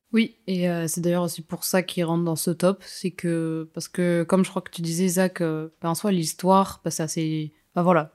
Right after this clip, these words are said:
c'est... je trouve que le scénario comme il a été écrit, c'est pas forcément, euh, oufissime, mais, euh, pour moi, ouais, le, le plan séquence, euh, enfin, s'il y a des films plan séquence, très souvent, ils vont être dans mon top, parce que j'a-, je, j'adore ça.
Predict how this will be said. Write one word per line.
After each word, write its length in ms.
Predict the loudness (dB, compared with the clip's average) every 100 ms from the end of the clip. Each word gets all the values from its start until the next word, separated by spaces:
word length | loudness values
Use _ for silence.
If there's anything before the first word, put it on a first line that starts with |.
| _
c'est... 840 | 0 4 4 4 4 4 2 0
je 60 | -2
trouve 160 | -4
que 120 | 0
le 60 | 0
scénario 440 | 6 8 10 8
comme 180 | 8 6
il 60 | 6
a 40 |
été 380 | 4 2 2 2
écrit, 380 | 0 0 2 2
c'est 160 | -2
pas 80 | -8
forcément, 640 | -10 -6 0 2 2 0 -2
euh, 200 | -6 -10 _ _ _ _ _ _ -2
oufissime, 540 | 0 2 2 2 2 2
mais, 280 | 6 8 8
euh, 200 | 6 4
pour 160 | 2
moi, 200 | 4 4
ouais, 160 | 4 2
le, 320 | 0 -2 -4
le 120 | -6
plan 200 | 0 0
séquence, 540 | 2 -2 2 0 0 -2
euh, 360 | -4 -4 -8 -12 -8
enfin, 100 | -4
s'il 160 | 2 4
y 40 |
a 20 |
des 140 | 4 6
films 180 | 6 6
plan 140 | 6
séquence, 400 | 4 4 4 4
très 160 | 0 2
souvent, 260 | 6 8
ils 140 | 8 8
vont 80 |
être 100 | 6
dans 80 | 4
mon 160 | 4 4
top, 240 | 2 2 -6 -20 -20 _
parce 120 | -16 -2
que 100 | 0
j'a-, 220 | 0 0
je, 340 | -2 -4 -6
j'adore 320 | -6 0 0
ça. 240 | 0 -4